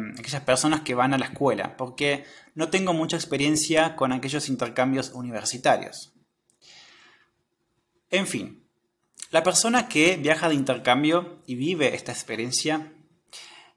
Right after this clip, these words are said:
es una experiencia única, porque la diferencia con una, un viaje de, eh, de turismo es simplemente que estás viviendo en la cultura de ese país, estás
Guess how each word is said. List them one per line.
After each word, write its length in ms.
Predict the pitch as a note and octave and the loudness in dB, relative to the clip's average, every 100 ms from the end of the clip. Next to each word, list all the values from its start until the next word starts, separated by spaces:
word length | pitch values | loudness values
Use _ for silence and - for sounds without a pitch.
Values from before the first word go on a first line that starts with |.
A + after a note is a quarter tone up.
| _ | _
es 240 | G3+ G#3 - | -6 -2 -2
una 160 | F#3 | -2
experiencia 800 | F#3 - E3 E3+ E3+ - E3+ E3 - | -4 -4 0 0 0 -2 -2 -4 -4
única, 560 | F3 B2+ A2 - - _ _ _ _ _ _ _ | -2 -2 -4 -10 -12 _ _ _ _ _ _ _
porque 440 | D#3 - D3+ D3+ D#3 | -12 -4 -2 -2 0
la 100 | D#3+ | -2
diferencia 880 | D#3+ F3+ F#3 G3 G3 D3 C3+ - - | 0 0 0 0 -2 2 0 0 -10
con 160 | C3+ | -8
una, 840 | C3 C3+ C#3 C#3 B2+ A#2+ A#2 A2+ - - - - - - | -4 -2 0 0 0 0 -2 -4 -10 -20 -20 -20 -20 -16
un 160 | - C3+ | -6 0
viaje 360 | C#3+ C#3+ C#3+ C3+ | 0 0 0 0
de, 640 | B2 A#2+ - A2 A2 A2 | 0 0 -2 -2 -4 -6
eh, 40 | |
de 120 | A2 A2+ | -8 -4
turismo 640 | C#3 E3+ - A#2+ A#2 - _ _ _ _ _ | -2 -2 -4 -10 -12 -14 _ _ _ _ _
es 240 | F3+ F#3+ - | -6 -4 -4
simplemente 720 | G#3 F#3+ F3 D3+ D#3+ F3 - | -4 0 2 2 2 -2 -2
que 360 | C#3+ D3 D#3+ C#3+ | 0 2 2 -2
estás 540 | C3 E3+ E3+ E3 E3+ | -4 0 0 0 -4
viviendo 500 | C#3 C#3 F3 F3+ E3 | -2 2 2 0 -2
en 80 | C#3+ | -2
la 120 | B2+ | -4
cultura 440 | B2+ B2 B2+ C3 | -6 -10 -6 -6
de 60 | A#2+ | -6
ese 140 | A2 | -8
país, 480 | A#2 A2 A2 G#2+ - | -6 -6 -6 -10 -14
estás 640 | - - C#3 C3+ - - | -14 -4 -2 -2 -4 -10